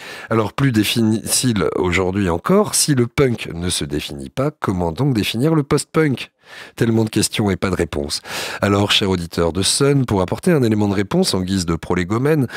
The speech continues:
à cette question hautement philosophique, parlons aujourd'hui de frustration, on va dire frustration, mais c'est frustration en fait. C'est un groupe parisien qui illustrera notre propos. Frustration, donc, c'est un groupe fondé en deux mille deux, ça a déjà quatorze ans, par cinq amis,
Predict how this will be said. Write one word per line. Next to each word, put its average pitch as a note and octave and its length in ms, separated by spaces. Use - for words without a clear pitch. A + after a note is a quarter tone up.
à G2 100
cette - 200
question - 420
hautement B2 300
philosophique, G#2 720
parlons F#3 320
aujourd'hui A#2 400
de A#2+ 180
frustration, - 920
on - 100
va D#2 80
dire C#2 140
frustration, - 680
mais D2+ 360
c'est - 180
frustration - 600
en A#1 60
fait. - 220
C'est G2 240
un F2 80
groupe G#2 260
parisien G2 480
qui F2 220
illustrera E2 500
notre D#2+ 300
propos. - 500
Frustration, - 800
donc, E3+ 260
c'est B2 180
un A#2 80
groupe C#3+ 220
fondé A#2 340
en F2+ 140
deux F#2 160
mille B2+ 240
deux, G2+ 260
ça - 120
a - 40
déjà C#2 240
quatorze G2 520
ans, G#2 240
par A#2 180
cinq G3 260
amis, G2+ 360